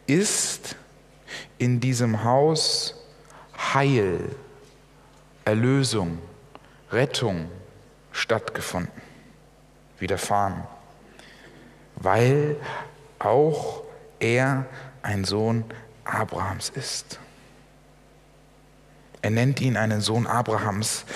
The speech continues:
was nicht anderes bedeutet, als dass er ein Teilhaber des Versprechens ist, das Abraham gemacht wurde. Und wir wissen, es gibt andere, die behaupten, Söhne Abrahams zu sein.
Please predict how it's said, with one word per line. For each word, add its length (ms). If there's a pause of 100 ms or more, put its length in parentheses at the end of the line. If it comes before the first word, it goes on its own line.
(600)
was 160
nicht 240 (300)
anderes 540
bedeutet, 640 (340)
als 260
dass 200
er 160
ein 300
Teilhaber 720
des 200
Versprechens 880
ist, 480 (560)
das 160
Abraham 580
gemacht 500
wurde. 220 (1600)
Und 140
wir 120
wissen, 260
es 100
gibt 260
andere, 360
die 120
behaupten, 720 (380)
Söhne 400
Abrahams 580
zu 80
sein. 440